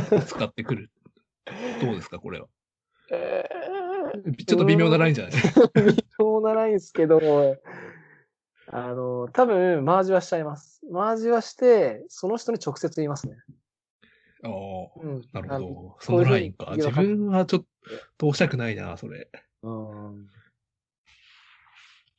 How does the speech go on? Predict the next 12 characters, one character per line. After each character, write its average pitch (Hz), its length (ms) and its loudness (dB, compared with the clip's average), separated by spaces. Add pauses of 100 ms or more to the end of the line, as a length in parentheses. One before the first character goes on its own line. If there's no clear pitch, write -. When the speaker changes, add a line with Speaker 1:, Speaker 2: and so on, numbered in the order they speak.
(1000)
Speaker 2:
悩 123 240 -8
み 123 100 -4
ど 127 100 -6
こ 131 80 -6
っ - 20 -8
す - 100 -14
け 123 100 -8
ど 117 100 -8
ね。 123 800 -10
時 131 200 -2
間 208 240 4
に 202 280 0